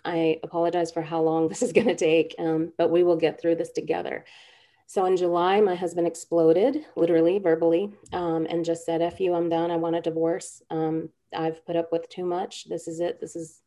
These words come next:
we're over." Two weeks later, uh, he took his wedding ring off and moved to the guest room. But two weeks later, he came back and said,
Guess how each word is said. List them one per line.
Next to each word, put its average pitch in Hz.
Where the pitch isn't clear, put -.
we're 175
over." 175
Two 208
weeks 196
later, 180
uh, 180
he 180
took 196
his 175
wedding 180
ring 180
off 175
and 190
moved 170
to 165
the 156
guest 175
room. 180
But 170
two 208
weeks 208
later, 214
he 202
came 196
back 208
and 180
said, 175